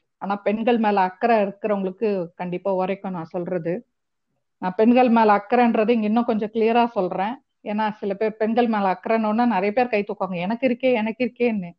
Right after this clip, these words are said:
ஆ, இது வந்து எப்படின்னா, பெண் லேசா இரும்பினாலும், "Any problem, ஷாலினின்னு?" கேக்குற அந்த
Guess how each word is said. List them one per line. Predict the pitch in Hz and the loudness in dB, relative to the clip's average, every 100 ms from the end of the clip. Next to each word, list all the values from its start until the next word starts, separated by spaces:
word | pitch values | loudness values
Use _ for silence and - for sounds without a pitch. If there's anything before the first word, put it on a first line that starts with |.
| _ _ _ _ _ _ _ - | _ _ _ _ _ _ _ -4
ஆ, | 190 190 | -2 0
இது | 185 214 | 0 2
வந்து | 233 233 240 | 2 4 2
எப்படின்னா, | 220 226 214 233 226 208 190 175 170 - | 2 0 2 2 4 2 0 -4 -8 -8
பெண் | - 208 233 | -4 0 2
லேசா | 214 208 233 | 2 0 0
இரும்பினாலும், | 220 214 214 220 220 220 214 214 180 165 | 0 2 0 0 0 0 -2 -4 -8 -8
"Any | 196 220 | -6 -4
problem, | - 208 220 247 240 | 0 0 4 2 2
ஷாலினின்னு?" | 233 226 247 240 202 | 2 0 2 2 0
கேக்குற | - | 0
அந்த | 220 185 190 208 214 185 | 2 2 0 0 0 0